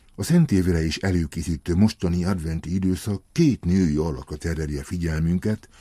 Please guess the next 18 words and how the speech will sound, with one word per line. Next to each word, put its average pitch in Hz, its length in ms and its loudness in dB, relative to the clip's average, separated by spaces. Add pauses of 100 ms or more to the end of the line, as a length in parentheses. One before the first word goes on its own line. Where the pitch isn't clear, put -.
(300)
Erzsébetre 82 760 -2
és 78 100 -2
Szűz 107 280 0
Máriára, 73 760 0 (240)
kezdte 92 320 -2
beszédét 80 540 -4
a 82 60 -4
kapucinus 76 600 -6
barát. 67 540 -12 (440)
Az 98 160 0
ő 135 180 8
emberi 110 380 4
tapasztalatukban 80 960 -2
két 123 320 0
olyan 90 260 2
alapvető 80 560 -4
magatartás 78 680 -4
sűrűsödik, 92 680 0